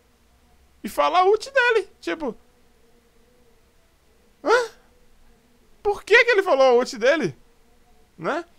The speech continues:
E sendo que a, é morte a todos vocês, alguma coisa assim, a tradução.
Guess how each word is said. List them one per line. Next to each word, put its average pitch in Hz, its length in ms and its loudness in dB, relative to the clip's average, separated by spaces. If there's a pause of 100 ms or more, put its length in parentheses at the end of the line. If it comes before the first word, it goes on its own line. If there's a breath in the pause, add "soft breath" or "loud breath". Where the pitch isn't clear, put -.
(120)
E 180 340 -6
sendo 196 260 -8
que - 100 -8
a, 165 220 -2
é 139 240 0
morte 139 400 0
a - 40 -8
todos 143 320 -6
vocês, 139 520 -2
alguma 139 180 -2
coisa 160 220 -8
assim, - 140 -12
a 127 80 -2
tradução. 120 600 -6